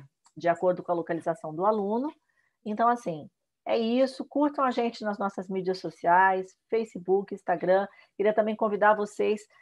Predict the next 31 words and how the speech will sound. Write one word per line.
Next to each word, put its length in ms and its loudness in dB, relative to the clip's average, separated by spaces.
para, 540 4
ah, 40 -2
conhecerem 760 -2
as 160 -2
mídias 300 -4
sociais 500 2
do 240 2
Education 440 -2
S 140 -6
A 100 0
da 200 4
puc 340 -4
Rio, 440 -6
onde 180 -4
eu 60 -6
trabalho. 480 2
Então, 200 -6
Facebook, 640 -4
Instagram, 380 -4
a 40 -6
gente 200 -18
tá 100 -8
sempre 480 -6
divulgando 460 0
informações 880 -2
e 720 -2
ajudando 640 0
centenas, 480 -2
milhares 440 2
de 80 -10
pessoas 500 -4